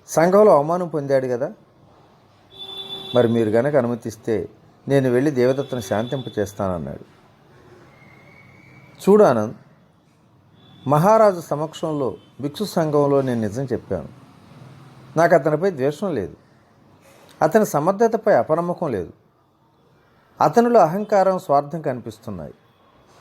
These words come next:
అతను ఏం చేసినా అతని ఇష్టం. మాట్లాడితే వింటాడని నీకు గానీ అనిపిస్తే నీ ఇష్టం,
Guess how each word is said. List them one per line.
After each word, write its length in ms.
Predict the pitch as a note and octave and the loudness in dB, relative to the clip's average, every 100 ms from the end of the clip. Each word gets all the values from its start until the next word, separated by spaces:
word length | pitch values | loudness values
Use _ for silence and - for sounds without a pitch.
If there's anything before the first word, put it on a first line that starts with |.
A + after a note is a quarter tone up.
| _ _ - - - | _ _ -20 -6 0
అతను 220 | E3+ A3 | 2 4
ఏం 280 | D#3 F3+ G#3 | 4 4 2
చేసినా 320 | A3+ G#3 A3 G#3+ | 0 -2 -2 -4
అతని 240 | D#3 C3+ | -4 -6
ఇష్టం. 320 | A2 - - - - - - - - - - - - - - - - - - | -10 -12 -14 -16 -20 -20 -20 -20 -20 -20 -20 -20 -20 -20 -20 -20 -20 -20 -2
మాట్లాడితే 580 | C#3 F3+ F#3 A#3 G#3+ A#3 | 0 2 4 4 4 0
వింటాడని 500 | D#3+ D#3 G3+ F#3+ F#3+ | 0 0 2 2 2
నీకు 240 | E3+ D#3 | -4 -6
గానీ 200 | D3 D3 | -4 -2
అనిపిస్తే 760 | F3 B2 D#3 D3 - A#2 G2+ G#2+ - _ _ - | -4 -4 -8 -6 -2 0 -2 -6 -16 _ _ -8
నీ 120 | A#2+ | -6
ఇష్టం, 300 | A2 - A2+ | -4 -6 -8